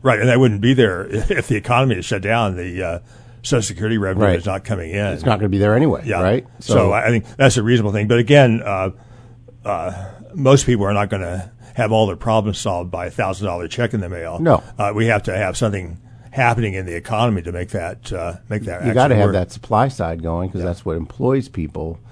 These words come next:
Speaker 1: Yeah.
Speaker 2: Ultimately,
Speaker 1: I
Speaker 2: wouldn't it make sense to dramatically cut long-term capital gains right now as another incentive to invest?
Speaker 1: Uh,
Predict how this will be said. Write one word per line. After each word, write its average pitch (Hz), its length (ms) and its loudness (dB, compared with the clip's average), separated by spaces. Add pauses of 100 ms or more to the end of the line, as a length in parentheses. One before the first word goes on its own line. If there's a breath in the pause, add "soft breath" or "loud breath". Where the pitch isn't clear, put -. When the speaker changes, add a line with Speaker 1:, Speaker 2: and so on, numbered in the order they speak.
(220 loud breath)
Speaker 1:
Yeah. 87 260 -8
Speaker 2:
Ultimately, 120 640 2
Speaker 1:
I - 80 -20
Speaker 2:
wouldn't 185 220 6
it - 40 2
make 180 160 0
sense 147 380 0
to 113 420 2 (100)
dramatically 120 680 2
cut 113 240 -2
long-term 104 440 -2
capital 90 380 -4
gains 92 320 -6
right 95 160 -6
now 98 260 -4
as 85 100 -8
another 92 440 -2
incentive 92 440 -4
to 98 100 -4
invest? 95 460 -8 (120)
Speaker 1:
Uh, 117 260 -2